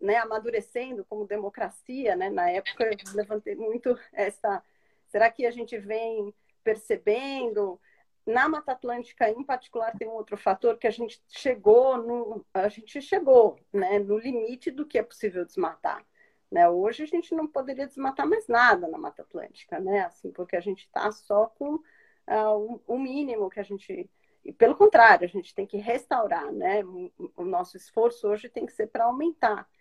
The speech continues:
essas áreas. Então, o fato de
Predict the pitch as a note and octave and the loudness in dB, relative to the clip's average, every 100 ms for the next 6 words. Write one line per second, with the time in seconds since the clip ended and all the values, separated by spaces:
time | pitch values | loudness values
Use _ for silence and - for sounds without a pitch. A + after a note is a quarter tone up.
0 | _ _ - F#3 - F3+ - - - - | _ _ -10 -8 -6 -8 -8 -8 -8 -14
1 | _ _ _ _ _ _ A3 G#3+ C#4 D#4 | _ _ _ _ _ _ -8 0 0 2
2 | - D4+ D4+ B3 B3+ | 0 0 -2 -14 -18